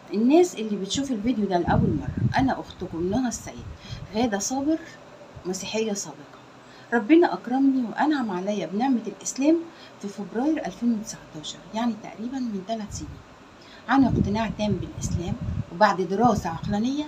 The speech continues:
اكتشفت فيها إن ربنا ما ينفعش يكون تلات آلهة، وإنه ما ينفعش ينزل الأرض ويتجسد في صورة إنسان، وأدركت إن الله واحد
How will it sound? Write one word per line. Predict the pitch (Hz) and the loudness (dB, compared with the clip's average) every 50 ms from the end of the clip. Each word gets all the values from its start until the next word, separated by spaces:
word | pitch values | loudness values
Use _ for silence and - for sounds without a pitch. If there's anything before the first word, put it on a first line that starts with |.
| - - - - - - - | -8 -14 -18 -20 -18 -16 -16
اكتشفت | 202 - - 226 220 - 294 294 - - | -14 -10 -6 -4 -4 -2 -4 -4 -6 -8
فيها | 202 196 185 175 156 151 156 165 - - | -10 -8 -6 -6 -6 -6 -8 -8 -2 2
إن | 262 269 277 | 4 4 4
ربنا | 269 269 254 233 247 320 320 349 359 359 370 320 254 | 4 4 2 2 4 6 8 8 8 6 4 0 0
ما | 220 | 0
ينفعش | 208 202 196 - 233 226 233 - - | 2 2 0 0 -4 -2 0 0 0
يكون | 214 202 - 233 233 226 | -2 -2 -2 0 0 0
تلات | - 220 208 214 208 - | 0 -2 -2 -2 -4 -4
آلهة، | - 160 151 - - - - - - - - - - - - - | -6 -6 -6 -8 -14 -18 -20 -20 -20 -20 -20 -20 -20 -14 -4 2
وإنه | 214 233 233 233 | 4 6 6 6
ما | 226 220 | 6 4
ينفعش | 208 202 180 - 233 247 247 - - 226 | 2 2 0 0 0 0 0 0 -2 -2
ينزل | 220 220 240 277 277 208 196 185 175 | 2 6 6 8 8 6 4 0 0
الأرض | 170 165 - 208 254 302 - - - - - - - - - - | -2 0 2 2 2 0 -2 -10 -16 -20 -20 -20 -20 -18 -6 -2
ويتجسد | 226 247 240 180 170 - 240 247 - - 185 | 0 2 2 2 2 0 0 0 0 -4 -10
في | - - - | -12 -10 -10
صورة | 208 - 262 254 240 247 - - | -8 -4 -4 -2 -4 -4 -4 -2
إنسان، | 220 214 196 - - - - - - - - - - - - - - - - | -2 -2 -2 -2 -6 -12 -14 -16 -18 -20 -20 -20 -18 -18 -18 -18 -12 -4 0
وأدركت | 160 170 175 202 202 - 233 269 294 285 - - | 2 4 4 4 4 4 4 4 4 2 -2 -4
إن | 180 175 180 | -2 0 0
الله | 180 190 202 233 247 254 247 | 2 4 6 6 6 6 4
واحد | 214 233 269 311 - - 349 254 | 2 2 2 2 2 2 0 0